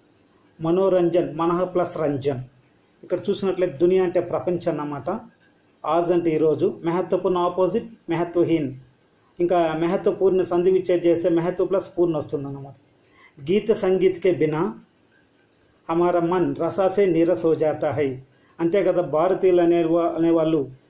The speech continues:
సంస్కృతి, దాని తర్వాత సంప్రదాయాలు, మన యొక్క ఏదైతే culture ఉందో అది, ఆ, పాటలతో ముడిపడి ఉంటుంది, జానపద గేయాలతో ముడిపడి ఉంటుంది.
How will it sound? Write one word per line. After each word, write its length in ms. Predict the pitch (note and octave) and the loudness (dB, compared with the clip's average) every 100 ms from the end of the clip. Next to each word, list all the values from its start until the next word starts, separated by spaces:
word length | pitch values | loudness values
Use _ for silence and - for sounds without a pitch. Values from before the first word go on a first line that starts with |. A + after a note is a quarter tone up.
| _ _ | _ _
సంస్కృతి, 840 | - F3 F3+ G#3 F#3+ G3 F#3 - - | -4 -2 -2 0 2 4 2 2 -4
దాని 240 | E3 F3 | 0 2
తర్వాత 380 | F3 F3 F3 E3+ | 2 2 2 2
సంప్రదాయాలు, 1000 | E3 E3 D#3+ F3 F3 F3 F3 E3+ E3+ E3 - _ _ E3+ | 0 -2 -2 0 2 2 4 4 4 2 -6 _ _ -2
మన 140 | F3 | 2
యొక్క 240 | F3 F3 | 0 0
ఏదైతే 460 | E3+ D#3+ F3+ F3+ F3+ | 0 2 4 2 0
culture 380 | - E3 F3 F3+ | 0 0 2 2
ఉందో 480 | F3 F3 D3 C3 - _ _ - | 4 4 2 -2 -8 _ _ -6
అది, 400 | D#3+ F#3 C#3+ E3+ - | 2 4 4 -2 -4
ఆ, 680 | D#3 D3+ D3+ D3 D3 D3 D3 - _ _ E3 | -2 -2 -2 -2 -4 -6 -10 -18 _ _ -2
పాటలతో 500 | E3+ F3 F3 E3 E3+ | 0 2 2 2 0
ముడిపడి 400 | E3+ E3+ E3+ D#3+ | 2 2 0 0
ఉంటుంది, 580 | E3 E3 D#3+ D3 B2 - _ - | 0 0 2 0 0 -10 _ -8
జానపద 440 | D3+ E3+ E3+ E3+ | -2 0 0 0
గేయాలతో 380 | E3 D#3+ E3 E3 | 0 2 2 0
ముడిపడి 380 | D#3 D3+ D#3 C#3 | -2 -4 -4 -6
ఉంటుంది. 280 | C#3+ C#3 | -6 -12